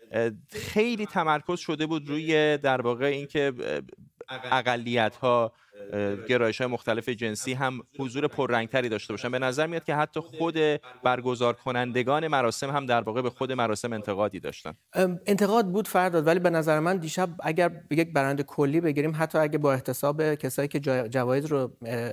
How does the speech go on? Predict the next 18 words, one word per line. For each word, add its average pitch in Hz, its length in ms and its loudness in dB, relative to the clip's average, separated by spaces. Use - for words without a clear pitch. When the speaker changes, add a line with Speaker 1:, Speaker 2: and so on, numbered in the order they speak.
Speaker 2:
اهدا 127 260 -2
می‌کردن 113 640 -6
و، 123 240 0
اه، 123 300 0
یا 131 140 2
مثلاً 135 300 -2
س-، 127 280 -6
س-، 120 300 -8
سفرای 135 680 2
در 123 180 2
واقع، 123 380 0
اه، 120 380 0
اچ - 120 -2
اف 120 160 -2
پی 135 80 -2
اِی 123 100 0
که 127 100 -2
دیشب 127 360 0